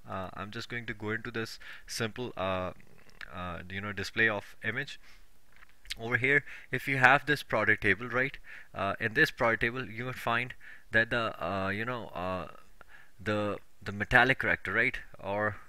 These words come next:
uh, how you would say the metal. The metallic character means giving away of the electrons is, is discussed there, and then we have the non-metallic character, right, uh, which is the acceptance of electrons, right?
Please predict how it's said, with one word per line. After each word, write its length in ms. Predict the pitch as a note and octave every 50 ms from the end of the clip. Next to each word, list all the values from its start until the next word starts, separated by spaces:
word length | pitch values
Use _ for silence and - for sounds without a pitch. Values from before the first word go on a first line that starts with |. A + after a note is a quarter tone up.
| - -
uh, 320 | D#2+ F2+ F2+ F2+ F2+ - F#2+
how 320 | G2+ G#2 A2 A2+ A2+ A2+
you 200 | A2 A2 G#2+ G#2+
would 180 | G#2+ A2 G#2+ -
say 220 | - A2+ G#2+ G#2 - - - - - -
the 80 | G#2+
metal. 400 | G2 G#2 A2 B2 - G#2+ F#2 D#2+ D#2+ -
The 80 | - G2+
metallic 340 | G2+ G2 - A2+ A#2+ B2 -
character 260 | A#2+ - - - A#2+
means 360 | A#2+ B2 B2 B2+ B2 - - - - - - - -
giving 400 | - A#2+ B2+ A#2+ C3 C3+ B2+ A#2+ -
away 360 | - G#2 G2+ G#2+ A2+ A#2 A#2
of 260 | - - G#2+ G2+ F#2+ -
the 80 | -
electrons 720 | F#2+ F#2+ F#2+ - - - - A2 B2 C3 D3+ D3 - - - - -
is, 320 | - A#2+ A#2 - - -
is 200 | - G#2+ G#2 G2
discussed 480 | - - G2 - - - A2+ B2 - -
there, 180 | - B2+ B2 -
and 180 | - A2 G#2 G#2+
then 120 | A2 A#2
we 80 | A2+ A2+
have 160 | A2+ A2 G#2+
the 60 | G#2+
non-metallic 760 | F2+ E2+ E2+ F2 F#2+ G#2+ A2+ B2 A#2+ - - B2+ A2+ B2 -
character, 400 | - B2 A#2+ A#2+ - - C3+ C#3 - - - - - - -
right, 260 | - A2 B2+ B2+ - - - - - - -
uh, 360 | - F2 F#2+ F#2+ F#2+ F#2 F2 - - -
which 260 | F#2+ A2 A#2 - - - -
is 320 | A2+ A2+ A2 - - - - - - -
the 120 | - - -
acceptance 600 | - - - - C#3+ B2 - - D3+ C#3 - -
of 140 | D3 A#2+ -
electrons, 640 | C3+ C3 - - - C#3 C#3 C#3+ C#3 - - - - - - - -
right? 220 | A2+ A#2 A#2+ -